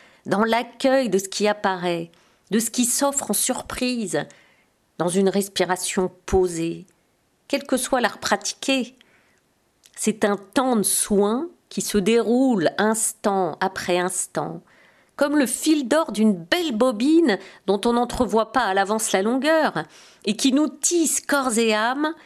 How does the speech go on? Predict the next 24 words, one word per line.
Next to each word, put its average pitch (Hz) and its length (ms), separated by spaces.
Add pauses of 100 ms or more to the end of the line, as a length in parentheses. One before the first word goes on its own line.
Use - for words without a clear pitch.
(180)
avec 190 340
le 185 100
réel 180 380
simple. - 760 (1160)
Mais 185 80
qu'est-ce 226 400
que - 100
c'est 196 180
reposant, 214 1000 (320)
mais 233 220
que 277 180
c'est 226 320
bon 240 560
de 202 100
se 202 200
soigner 220 580
de 175 120
cette 180 280
anxiété 202 560
de 185 80
la 190 80
suite ! - 720 (1400)
Alors 151 300
oui, 254 500